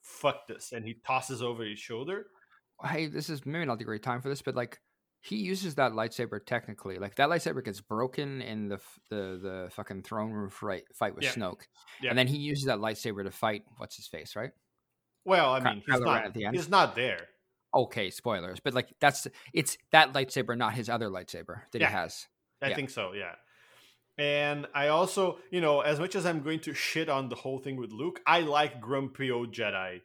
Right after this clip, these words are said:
Speaker 1: Luke.
Speaker 2: Oh, he's, like, the, the s-, the arc, his story arc notwithstanding, he does a great job at being grumpy and, like,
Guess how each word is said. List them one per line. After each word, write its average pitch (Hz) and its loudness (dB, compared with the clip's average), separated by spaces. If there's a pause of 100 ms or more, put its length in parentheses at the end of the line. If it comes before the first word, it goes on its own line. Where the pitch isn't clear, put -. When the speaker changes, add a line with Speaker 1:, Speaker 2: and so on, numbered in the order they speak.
Speaker 1:
Luke. 101 -12 (320)
Speaker 2:
Oh, 135 2
he's, 175 -2
like, 147 2 (880)
the, 139 -6
the 127 -4
s-, - -10 (100)
the 131 0
arc, 147 2 (120)
his 131 -4
story 156 0
arc 131 2 (340)
notwithstanding, 107 -4
he 123 -6
does 123 -4
a - -4
great 98 0
job 95 0
at 90 -8
being 95 -6
grumpy 95 -2
and, 92 -6
like, 82 -8